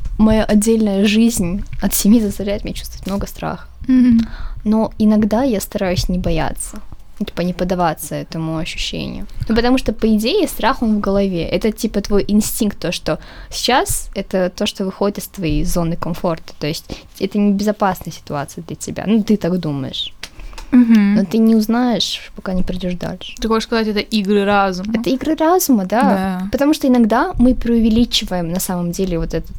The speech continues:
Speaker 1: сам страх, то есть всю ситуацию.
Speaker 2: Да.
Speaker 1: Так что иногда вот, ну, это как вот, знаешь,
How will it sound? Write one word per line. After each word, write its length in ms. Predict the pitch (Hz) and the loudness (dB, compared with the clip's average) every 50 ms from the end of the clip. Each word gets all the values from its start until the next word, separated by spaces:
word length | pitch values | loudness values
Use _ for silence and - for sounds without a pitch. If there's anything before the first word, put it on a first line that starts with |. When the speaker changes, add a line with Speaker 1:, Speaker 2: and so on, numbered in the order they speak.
| - | -8
Speaker 1:
сам 220 | - - - 180 180 | -4 -2 -2 -2 -2
страх, 320 | - - - 170 160 - - | -4 -4 -2 -2 0 2 2
то 60 | - | 2
есть 100 | 160 - | 2 0
всю 180 | - - - 185 | -2 -2 -2 -4
ситуацию. 580 | - - - - 165 165 160 156 - - - - 240 - - - - - | -6 -6 -6 -4 -2 -2 -2 -4 -6 -10 -14 -14 -12 -12 -12 -10 -2 2
Speaker 2:
Да. 360 | 226 220 208 202 202 202 214 220 - - | 4 4 4 2 0 -2 -4 -6 -6 -4
Speaker 1:
Так 100 | 208 196 | -4 -4
что 300 | - - 202 190 180 - - - - | -4 -2 -2 -2 -2 -4 -6 -6 -2
иногда 300 | 202 202 202 208 269 339 | 0 0 2 2 2 4
вот, 140 | 381 302 254 - - - - - | 2 2 0 -2 -10 -16 -8 0
ну, 140 | 247 311 | 2 2
это 240 | 269 - 240 240 - | 4 4 2 0 0
как 240 | - 262 233 - - | -2 -4 -4 -2 -4
вот, 140 | 226 208 - | -4 -4 -4
знаешь, 280 | - 226 302 349 - | -4 -4 -4 -4 -4